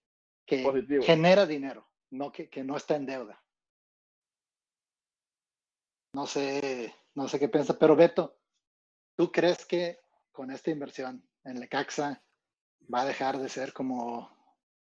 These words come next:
Speaker 1: rémora, como bottom feeder, y se va a convertir en un equipo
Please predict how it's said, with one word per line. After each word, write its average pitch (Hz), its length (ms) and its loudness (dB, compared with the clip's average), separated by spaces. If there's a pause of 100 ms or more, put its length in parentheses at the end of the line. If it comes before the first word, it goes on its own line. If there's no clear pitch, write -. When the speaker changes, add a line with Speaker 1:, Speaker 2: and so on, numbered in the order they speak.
Speaker 1:
rémora, 147 800 0
como 135 220 0
bottom 139 340 0
feeder, 143 440 0 (460)
y 139 100 2
se 131 180 -2
va 143 680 0
a 131 160 -10
convertir 131 580 -2
en 131 220 0
un 131 140 -2
equipo 131 560 -2